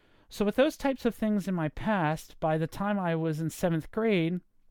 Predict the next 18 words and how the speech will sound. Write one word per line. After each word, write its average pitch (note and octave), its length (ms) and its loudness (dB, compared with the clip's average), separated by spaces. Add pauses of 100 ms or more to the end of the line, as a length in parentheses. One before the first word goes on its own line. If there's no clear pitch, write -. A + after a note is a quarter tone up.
(680)
and G#3+ 220 4
just - 300 0
joining A#3+ 340 2
the F3 80 0
band, D3 400 0
the D#3+ 120 -6
other G#3 200 0
kids E3+ 360 -4
had E3+ 160 -4
a D3+ 60 -2
bit E3+ 240 -2
of D#3+ 380 2
ammunition E3 680 0
for D#3+ 200 -4
their D3 140 0
comments D#3+ 560 0
and C#3+ 140 0
jokes D3+ 420 -2